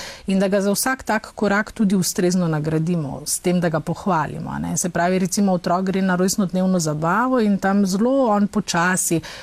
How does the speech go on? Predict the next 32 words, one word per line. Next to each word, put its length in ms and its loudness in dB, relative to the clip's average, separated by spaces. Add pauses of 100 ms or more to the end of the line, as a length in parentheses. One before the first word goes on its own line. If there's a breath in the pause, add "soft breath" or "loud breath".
(120 loud breath)
vstopa 600 0
v, 280 0
v 120 0
te 220 0
odnose. 600 0
Ali 120 -2
pa 200 0 (260 loud breath)
vedno 240 2
stoji 280 2
nekako 360 0
ob 100 -2
strani, 540 -2
ampak 240 -4 (280 loud breath)
recimo 340 2
vidimo 380 4
pa, 180 -4
kako, 400 -2
a 120 2
ne, 300 2
stopi 400 0
pa 160 0
si 180 0
vzame 340 0
pijačo 600 0
ali 180 2
pa, 200 -2
ne 120 -2
vem, 260 0
kos 300 -2
pice 400 -4
ali 160 -8
karkoli 500 -2